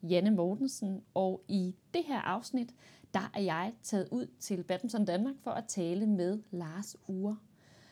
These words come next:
Lars, han er nemlig talentudviklingschef i Badminton Danmark, og så er han jo også tidligere landstræner igennem en årrække. Og udover det, så er han far til tre. Og hans tre børn spiller også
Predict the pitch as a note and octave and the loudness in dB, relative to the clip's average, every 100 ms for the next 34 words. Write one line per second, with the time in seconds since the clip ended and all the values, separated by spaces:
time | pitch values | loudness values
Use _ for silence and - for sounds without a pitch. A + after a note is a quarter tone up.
0 | - - B3 C4+ C#4 C4 A3 A#3 A#3 B3 | -6 0 2 2 0 0 0 2 4 4
1 | C4+ A#3 A3 B3 C#4 B3 A#3+ A3+ G#3+ B3 | 4 2 2 2 2 0 -2 -2 -2 -2
2 | A3+ - G#3 G#3+ G#3+ G3 G3 G#3+ A#3+ - | -4 -6 -2 0 0 2 4 2 0 -6
3 | F#3 G#3 G#3+ A3+ F#3+ F#3+ G#3+ A3 - A#3 | -6 -2 0 2 2 2 -2 -6 0 0
4 | A#3+ B3 G#3 G3 G#3+ G#3+ - G#3 G3 G#3 | 2 2 2 2 0 -2 -10 -6 -4 -4
5 | G#3 F#3+ A3 G3 F3+ - F3 G#3 G#3 G3+ | -6 -4 -2 0 -2 -4 -4 -4 -6 -8
6 | F#3+ _ _ _ - - - - - - | -14 _ _ _ -20 -20 -20 -20 -20 -4
7 | E3 G#3+ G3 E3 F#3 A3+ - - G3 F#3 | 6 8 8 6 0 -4 -10 -4 -2 -2
8 | E3 F3 G#3 F#3 G#3+ A3 _ _ _ _ | -4 -4 -6 -8 -10 -14 _ _ _ _
9 | _ _ _ _ _ - F#3 G#3 - - | _ _ _ _ _ -4 0 0 -2 -18
10 | _ _ _ _ _ - F#3+ A3 - G#3+ | _ _ _ _ _ -2 0 0 -2 -4
11 | G#3 G3+ F#3+ - - B3 B3+ D4 - - | -2 -4 -4 -10 -4 -4 -4 -8 -8 0
12 | C#4 D4+ D#4 | 2 0 -4